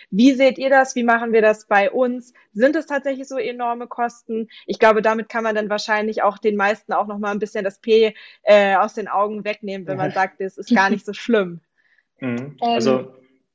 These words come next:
Speaker 3: ah.
Speaker 2: ja, so, sonst fange ich kurz an. <laughs> Ähm, generell, was wir betrachten, ist halt klar, welchen Input muss man liefern und Kosten hat man, wenn man Content kreiert, irgendwo immer.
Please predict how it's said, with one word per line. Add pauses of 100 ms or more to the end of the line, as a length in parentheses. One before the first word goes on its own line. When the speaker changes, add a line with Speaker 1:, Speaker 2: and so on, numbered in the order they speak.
Speaker 3:
ah.
Speaker 2:
ja, (180)
so,
sonst
fange
ich
kurz
an. (320)
<laughs> (140)
Ähm, (460)
generell,
was
wir
betrachten,
ist
halt
klar,
welchen
Input
muss
man
liefern
und
Kosten
hat
man,
wenn
man
Content
kreiert,
irgendwo
immer.